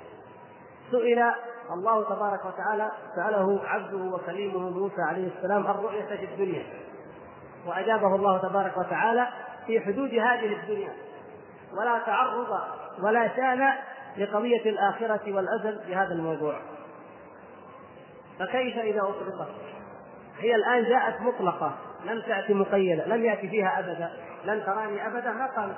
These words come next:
ما قال الله: "لن تراني أبدا"، وإنما قال: "لن تراني". مع أنه بلغة العرب حتى لو قال أحد: "لن أفعل أبدًا"،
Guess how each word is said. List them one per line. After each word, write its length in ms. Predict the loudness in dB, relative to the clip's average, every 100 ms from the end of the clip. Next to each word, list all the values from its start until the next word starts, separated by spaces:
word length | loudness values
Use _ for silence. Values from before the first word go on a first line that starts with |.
| -8
ما 60 | -6
قال 180 | -2 -2
الله: 300 | 0 -2 -2
"لن 40 | -4
تراني 340 | -4 -4 -4
أبدا"، 260 | -4 -6 -8 -10 -14 -16 -16 -18 -18 -18 -18 -18 2
وإنما 580 | 2 2 2 6 8 8
قال: 280 | 6 4 4
"لن 140 | 0 0
تراني". 340 | 2 2 -2 -6 -14 -16 -18 -18 -4 2
مع 220 | 4 4
أنه 260 | 2 2
بلغة 420 | 2 0 0 0 -2
العرب 300 | -2 -2 -2
حتى 320 | -4 -6 -4
لو 120 | -4 -4 -2
قال 200 | 0 0
أحد: 300 | -2 -4 -6 -8 -10 -14 -16 -4
"لن 220 | -2 -2
أفعل 420 | -4 -4 -6 -4
أبدًا"، 520 | -4 -4 -4 -2 -2